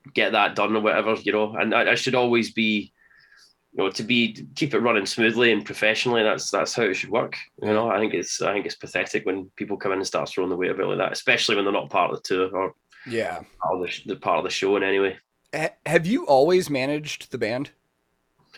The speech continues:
Speaker 1: No, no. We, um, I started, it's been pretty serious for the last sort of five to six years.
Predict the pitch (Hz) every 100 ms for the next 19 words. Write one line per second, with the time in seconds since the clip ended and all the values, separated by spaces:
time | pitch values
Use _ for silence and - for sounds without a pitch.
0 | - - 151 151 135 120 110 120 107 110
1 | 110 107 104 104 - - 104 92 92 -
2 | - - - _ _ _ _ _ - 110
3 | - 151 143 127 - 135 127 131 - 107
4 | 107 110 - - - 104 104 101 - -
5 | - - 98 - - 104 - - 104 101
6 | 98 - - -